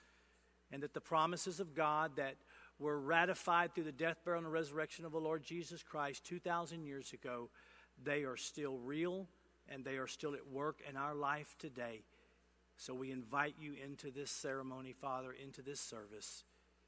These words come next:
In Jesus' name, amen. So before we begin communion tonight,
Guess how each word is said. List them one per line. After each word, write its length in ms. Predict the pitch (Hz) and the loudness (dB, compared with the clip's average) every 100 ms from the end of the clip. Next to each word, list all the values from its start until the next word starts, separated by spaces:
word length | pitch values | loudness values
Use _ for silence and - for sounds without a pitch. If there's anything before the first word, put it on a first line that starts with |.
| _ - | _ -12
In 180 | 127 | -12
Jesus' 500 | 117 127 123 143 - | -10 -10 -8 -6 -6
name, 380 | 120 113 104 101 - _ _ _ _ _ _ _ - _ - | -6 -10 -12 -18 -20 _ _ _ _ _ _ _ -20 _ -8
amen. 500 | 117 117 117 110 104 101 _ _ _ _ _ _ _ _ _ _ | -6 -4 -6 -8 -10 -16 _ _ _ _ _ _ _ _ _ _
So 160 | - 175 | -2 2
before 300 | 160 175 208 | 2 10 12
we 120 | 202 | 12
begin 380 | 175 156 185 185 | 12 8 6 6
communion 540 | - 165 170 180 170 | 2 2 4 4 2
tonight, 460 | 160 160 151 143 147 | 0 0 2 2 0